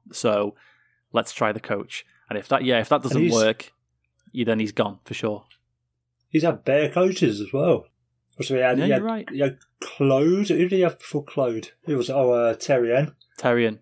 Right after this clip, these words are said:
Speaker 2: Yeah, some, someone before Therrien as well, or I
Speaker 1: I do, I
Speaker 2: think.
Speaker 1: can't remember.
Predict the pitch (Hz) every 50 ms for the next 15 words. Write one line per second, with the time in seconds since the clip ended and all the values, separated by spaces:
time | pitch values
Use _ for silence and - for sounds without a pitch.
0 | _ - 139 127 127 - 160 147 143 - _ - - - 175 165 160 147 135 -
1 | - - 156 160 156 151 - - 165 156 165 190 190 190 180 175 160 151 160 175
2 | 196 208 220 220 220 208 - _ _ 156 135 135 135 131 131 131 135 - _ _
3 | _ _ _ _ _ _ _ _ _ _ - - 120 - - 143 151 185 196 165
4 | - 113 110 104 104 117